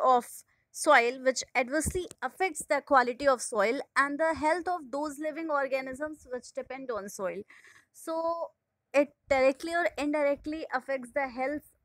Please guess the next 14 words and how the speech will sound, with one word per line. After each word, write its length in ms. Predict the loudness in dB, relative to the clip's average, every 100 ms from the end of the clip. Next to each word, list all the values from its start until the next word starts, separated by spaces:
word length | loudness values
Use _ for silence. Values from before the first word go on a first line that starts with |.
| -4
uh, 100 | -2
health 320 | 2 0 2
of 180 | -4 -4
all 240 | -4 -2 0
living 300 | 0 0 2
organisms, 640 | 2 4 0 0 -6 -8 _ -6
or 180 | -4 -4
living 300 | -6 -6 -6
organisms 640 | -6 -6 -6 -8 -10 -12 -12
means 280 | -14 -14 -12
plants 340 | -10 -8 -10 -12 _ -8
as 140 | -8
well 140 | -8 -6
as 180 | -6